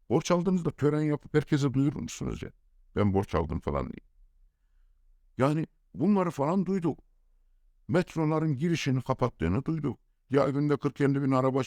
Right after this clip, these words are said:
geçecek mi, geçecek diye "Ben bunu mu yapacağım?" diye projeleri iptal ettiğini duyduk.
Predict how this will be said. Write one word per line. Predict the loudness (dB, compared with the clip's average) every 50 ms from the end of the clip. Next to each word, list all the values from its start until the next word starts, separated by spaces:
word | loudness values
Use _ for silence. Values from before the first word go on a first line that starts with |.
| -6 _
geçecek | -6 -6 -4 -2 -2 -2 -2 -2 -2
mi, | -4 -6 -6 -10 _ _ -6
geçecek | -4 -4 -2 -2 -2 -2 -2 -2 0
diye | -2 0 2
"Ben | 2 2 2
bunu | 0 0 0
mu | 0
yapacağım?" | 0 0 0 0 0 0 2 2 2 2
diye | 0 0 -2 -4 _ _ _ _ _ _ _ _ -2
projeleri | 0 0 2 2 2 2 2 2 0
iptal | -2 0 _ 2 2
ettiğini | 2 0 0 0 0 2 2 0
duyduk. | -2 -2 -2 -2 -2 -4